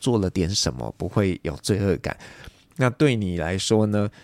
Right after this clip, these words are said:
就是，哎，可以说服自己，“I'm not alone，有人是陪着我一起在面对这件事情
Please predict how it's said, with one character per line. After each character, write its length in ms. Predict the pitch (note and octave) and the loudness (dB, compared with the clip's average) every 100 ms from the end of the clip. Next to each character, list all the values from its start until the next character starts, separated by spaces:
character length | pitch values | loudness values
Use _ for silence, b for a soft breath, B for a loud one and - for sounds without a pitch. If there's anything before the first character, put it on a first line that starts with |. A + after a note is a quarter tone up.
| b | b
就 140 | - G#2 | -4 -2
是， 460 | - G#2 F#2+ E2+ - | 0 2 2 2 -2
哎， 160 | F#2 - | -6 -6
可 320 | - - - C3 | -10 -4 2 4
以 280 | C#3 G2+ - | 6 2 -2
说 280 | - - F3 | -8 0 0
服 160 | C3+ A#2+ | 0 0
自 160 | C3+ | 0
己， 260 | B2 F2 - - | 0 -2 -4 -2
“I'm 180 | A2 | -2
not 260 | A#2 B2+ A#2 | 2 4 6
alone， 440 | A#2 C3 A2 D2+ G1+ | 6 6 4 2 -2
有 180 | E2+ D#2 | -2 0
人 180 | D#2+ F#2+ | -2 -2
是 260 | - A2 - - | 0 0 -2 -8
陪 260 | - D#2+ | -2 0
着 200 | - G#2+ | 2 0
我 160 | E2+ - | 0 -4
一 80 | G#2+ | -6
起 180 | - - | -6 -2
在 160 | G2 | -2
面 220 | F#2 F#2 | 0 0
对 160 | E2+ E2 | 2 0
这 140 | - | 0
件 180 | D2+ D#2 | -4 -2
事 220 | D#2 D#2 | 0 -2
情 180 | - - | -4 -8